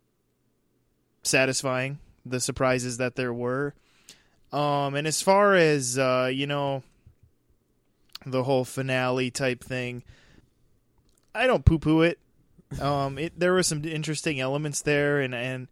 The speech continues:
I kinda, it, and then it kinda leads to this, "Okay, I see what you did there,"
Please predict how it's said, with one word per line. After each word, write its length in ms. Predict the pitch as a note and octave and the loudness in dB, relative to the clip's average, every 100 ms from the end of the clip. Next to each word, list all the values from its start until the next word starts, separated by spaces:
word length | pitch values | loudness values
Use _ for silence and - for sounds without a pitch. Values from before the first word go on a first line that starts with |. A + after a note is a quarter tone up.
| _ _ _ _ _ _ - | _ _ _ _ _ _ -10
I 320 | B2+ C3 A#2+ | -4 -4 -4
kinda, 320 | B2 E3 D3+ C#3 | -6 -6 -2 -2
it, 220 | D3 - | -4 -6
and 360 | C#3 B2+ C#3+ E3 | -12 -6 -4 -2
then 80 | E3 | -2
it 60 | |
kinda 220 | D#3+ D#3+ | 0 0
leads 240 | C#3+ D3 - | 0 -2 -4
to 80 | C3 | -4
this, 260 | C3 B2 | -4 -4
"Okay, 340 | - E3+ D#3+ C#3+ | -2 -2 0 -2
I 40 | |
see 220 | C3+ D3+ | -2 -2
what 180 | D3 C#3+ | -2 -4
you 60 | C3+ | -6
did 240 | B2+ A#2 | -6 -6
there," 420 | A#2 A#2 A#2+ B2 | -6 -4 -4 -6